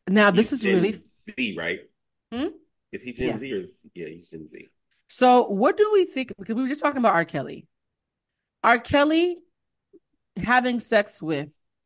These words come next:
Speaker 1: and potentially impregnating a woman half his age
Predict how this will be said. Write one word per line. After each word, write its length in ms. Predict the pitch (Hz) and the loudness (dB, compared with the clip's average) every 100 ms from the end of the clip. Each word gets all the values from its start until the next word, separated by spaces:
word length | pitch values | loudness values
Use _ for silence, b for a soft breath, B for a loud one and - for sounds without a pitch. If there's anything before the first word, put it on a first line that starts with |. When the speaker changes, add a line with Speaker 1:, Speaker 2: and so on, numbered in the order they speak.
| _ _ _ - | _ _ _ -10
Speaker 1:
and 140 | 185 | -8
potentially 440 | 196 214 220 220 196 | -4 -2 -2 -2 -2
impregnating 760 | 175 185 185 170 151 139 139 - | 2 2 2 0 -2 -4 -8 -6
a 120 | 156 | -4
woman 320 | 160 175 165 | -2 -2 -2
half 200 | 165 147 | -2 -4
his 140 | 156 139 | -4 -4
age 440 | 135 135 - - | -4 -6 -10 -20